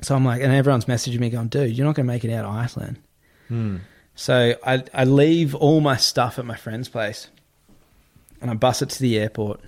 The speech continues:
Speaker 1: I'm the only dude on the bus. I'm thinking, "Oh, fuck,
Speaker 2: <laughs> You're the
Speaker 1: weird."
Speaker 2: only one on the bus.
Speaker 1: There is no
Speaker 2: <laughs>
Speaker 1: tourists anywhere.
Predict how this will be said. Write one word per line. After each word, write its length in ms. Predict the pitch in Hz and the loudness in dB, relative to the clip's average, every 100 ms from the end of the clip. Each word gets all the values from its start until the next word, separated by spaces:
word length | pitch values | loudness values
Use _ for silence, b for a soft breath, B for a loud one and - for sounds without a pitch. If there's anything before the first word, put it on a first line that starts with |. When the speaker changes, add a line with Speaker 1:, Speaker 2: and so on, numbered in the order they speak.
| - | -18
Speaker 1:
I'm 80 | 123 | -8
the 100 | 113 | -6
only 200 | 117 127 | -4 -2
dude 200 | 120 117 | -2 -2
on 80 | 117 | -4
the 60 | 110 | -6
bus. 440 | 104 101 98 - - | -8 -10 -12 -18 -20
I'm 60 | _ | _
thinking, 240 | - 113 | -14 -10
"Oh, 80 | 110 | -12
fuck, 300 | - 131 - | -12 -12 -2
Speaker 2:
<laughs> 20 | |
You're 280 | 160 123 120 | 0 2 2
the 100 | 107 107 | 2 2
Speaker 1:
weird." 40 | 110 | 2
Speaker 2:
only 160 | 120 | 4
one 160 | 113 101 | 4 2
on 80 | 107 | 2
the 80 | 110 | 2
bus. 320 | 143 147 147 | 2 0 -2
Speaker 1:
There 160 | 185 | 0
is 160 | 208 139 | 0 0
no 480 | 143 139 151 175 165 | 0 2 2 0 0
Speaker 2:
<laughs> 140 | - | 2
Speaker 1:
tourists 320 | 170 170 139 | 4 4 0
anywhere. 640 | 131 139 151 120 101 101 | 0 4 4 2 -2 -10